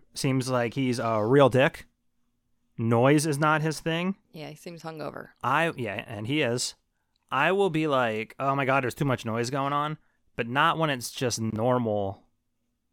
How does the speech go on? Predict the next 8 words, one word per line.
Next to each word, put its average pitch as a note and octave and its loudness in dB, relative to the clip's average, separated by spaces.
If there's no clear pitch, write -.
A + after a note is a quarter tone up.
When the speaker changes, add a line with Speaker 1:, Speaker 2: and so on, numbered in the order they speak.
Speaker 1:
around A2+ 0
the G#2 -4
house G2+ -4
noise. F2 -12
Speaker 2:
Well, F#3+ -10
it G3 -12
depends. F#3+ -6
If E3+ -10